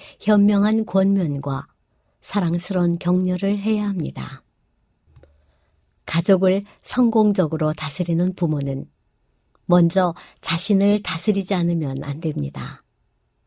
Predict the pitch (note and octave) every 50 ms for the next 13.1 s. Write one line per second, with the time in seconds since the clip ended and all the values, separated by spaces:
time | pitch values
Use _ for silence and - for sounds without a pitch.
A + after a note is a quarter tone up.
0 | _ _ _ _ _ _ _ _ _ _ _ _ _ _ _ _ _ F3+ F3+ F#3
1 | F#3+ G3+ G#3+ G#3+ F3+ E3 D#3 - - - - _ - F#3 F#3+ F#3 G#3+ G3+ G#3+ G3+
2 | F3+ E3 D#3 D#3 D#3+ D#3+ D#3 D3+ D3+ - _ _ _ _ _ _ _ - G#3 G3+
3 | G3+ - A3 G#3+ G#3+ G#3 G3+ F#3 F3+ F#3+ F3+ F3+ F#3+ F#3 F#3 F3+ F#3 F#3+ G3 G3
4 | F3 - F3+ F3 E3+ F3+ F3 F#3+ F#3+ - - F#3+ F3 - - F#3+ F#3 G3 G3 F3+
5 | E3 E3+ F3 F#3 F#3 E3+ D#3+ D3+ D3 D3 D3 C#3 C3+ C3 C3+ C3+ C3 C3 C3+ -
6 | _ _ _ _ _ _ _ _ _ _ _ _ _ _ _ _ _ _ _ _
7 | A3 F#3 G3+ G3 A3 A3 G#3+ E3+ D#3 - - - - _ _ - G3+ G3 G3 F#3+
8 | F3+ F3 E3 D#3 E3+ E3+ E3+ E3 E3+ - _ _ _ _ _ _ _ _ - G3+
9 | F#3 F#3 F#3+ F#3+ F#3+ G3+ G3+ G3 G3+ G3+ - - - A3 G#3 F#3+ D3+ C#3+ - -
10 | - C3 C#3 C3 - - _ _ _ _ _ _ _ _ _ _ _ _ - F#3+
11 | F3+ F#3 F3+ F3 - G3 G3 G#3+ A3 - - - _ - G3+ G3+ G3+ - A#3 A3+
12 | A3+ A3+ A3+ G#3 G3 F#3+ G3 G3+ G3+ G3+ G3+ G3+ G3 G3 G3+ G3+ G#3 G#3 G3+ G3
13 | - -